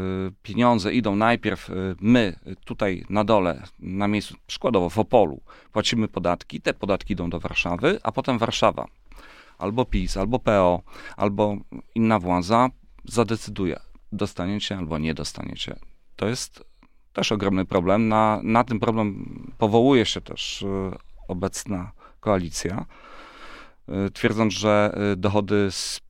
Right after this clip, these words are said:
pit, y, z pers-, y, z podatków, y, indywidualnych, y, się zmniejszyły i stąd, y,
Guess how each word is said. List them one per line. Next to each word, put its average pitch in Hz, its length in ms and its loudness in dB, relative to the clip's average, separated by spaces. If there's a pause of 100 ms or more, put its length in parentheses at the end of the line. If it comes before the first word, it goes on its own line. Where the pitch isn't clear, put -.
pit, - 300 -12 (520)
y, 90 680 -10 (680)
z - 120 -16 (240)
pers-, 107 460 0
y, 104 40 0
z - 400 -6
podatków, - 580 0
y, 98 320 -4 (320)
indywidualnych, 101 800 2 (880)
y, 95 40 -2
się - 180 0
zmniejszyły 98 880 2 (500)
i 101 80 -6
stąd, 98 280 0
y, - 140 -8